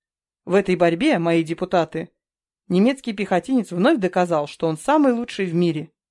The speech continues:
С ним соревновались все другие рода войск, артиллеристы и саперы,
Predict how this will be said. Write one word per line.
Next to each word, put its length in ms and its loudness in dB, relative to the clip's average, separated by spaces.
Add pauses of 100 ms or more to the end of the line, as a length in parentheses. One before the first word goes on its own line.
(320)
С 140 -16
ним 180 6
соревновались 600 0
все 160 -4
другие 340 -2
рода 300 2
войск, 400 -6 (240)
артиллеристы 680 -6
и 40 -8
саперы, 580 -2